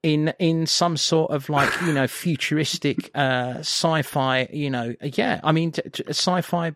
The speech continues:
movie spectacular. Um, yeah, I, I, I just, th-, th-, you know, I, I've, I've gotta dial it back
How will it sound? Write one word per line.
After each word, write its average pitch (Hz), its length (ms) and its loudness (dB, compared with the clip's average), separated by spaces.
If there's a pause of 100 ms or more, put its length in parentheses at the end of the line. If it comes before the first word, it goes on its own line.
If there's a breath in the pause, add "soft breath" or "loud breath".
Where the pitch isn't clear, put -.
(120)
movie 165 300 0
spectacular. 143 840 -4 (240)
Um, 131 420 -2
yeah, 220 220 2
I, 170 240 2
I, 170 140 2 (100)
I 170 80 4
just, - 340 2 (140)
th-, - 120 -8 (160)
th-, 175 140 -10 (180)
you 160 140 0
know, - 100 -10 (300)
I, 143 160 2
I've, 151 240 0
I've 170 160 2
gotta 202 180 8
dial 147 340 4
it 113 100 -6
back 131 220 0